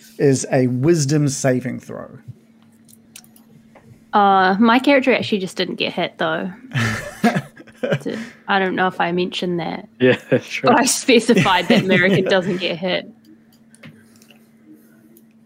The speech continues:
Speaker 1: And while you guys are rolling that, I'll just get some, uh, some Kretsk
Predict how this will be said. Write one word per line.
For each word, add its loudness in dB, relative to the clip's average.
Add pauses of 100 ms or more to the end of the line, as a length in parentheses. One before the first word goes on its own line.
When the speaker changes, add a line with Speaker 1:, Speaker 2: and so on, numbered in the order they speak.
(920)
Speaker 1:
And -2
while 4
you 4
guys 0
are -10
rolling -2
that, -4
I'll -8
just -10
get -6
some, -6 (880)
uh, -6
some -12
Kretsk -10